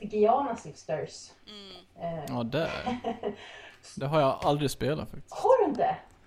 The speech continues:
Speaker 3: Ja, det gjorde lite, men jag tyckte det var så dåligt.
Speaker 1: <laughs>
Speaker 3: Nu kommer jag bli hatad för det
Speaker 1: Nå,
Speaker 3: kanske, men så
Speaker 1: nej, men för, för de som, som kanske har missat så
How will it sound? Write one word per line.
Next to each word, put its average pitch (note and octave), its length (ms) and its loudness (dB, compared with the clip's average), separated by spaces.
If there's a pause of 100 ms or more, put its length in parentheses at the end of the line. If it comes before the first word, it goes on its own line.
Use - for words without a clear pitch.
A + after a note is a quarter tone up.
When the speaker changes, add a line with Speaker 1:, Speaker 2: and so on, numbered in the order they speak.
(180)
Speaker 3:
Ja, B2 140 4
det C3+ 60 6
gjorde D#3 220 8
lite, D#3+ 340 2
men B2 120 6
jag C3 100 6
tyckte - 180 -8
det B2 40 0
var A#2+ 60 0
så A#2+ 100 -2
dåligt. A#2+ 420 0
Speaker 1:
<laughs> - 1900 8
Speaker 3:
Nu D3+ 80 4
kommer E3+ 200 12
jag D#3+ 100 12
bli D3+ 100 8
hatad D3+ 380 4
för C4 80 -2
det C4+ 80 8
Speaker 1:
Nå, C4 100 10
Speaker 3:
kanske, B3 360 12
men A#3 60 8
så A#3 100 2
Speaker 1:
nej, A#3+ 300 4
men B3 160 0
för, C4+ 160 2
för C4+ 120 -2
de C4 220 4
som, A#3+ 320 -6
som A3+ 200 -12
kanske A3+ 240 -4
har A3+ 60 -4
missat A3+ 380 -6
så A3 100 -10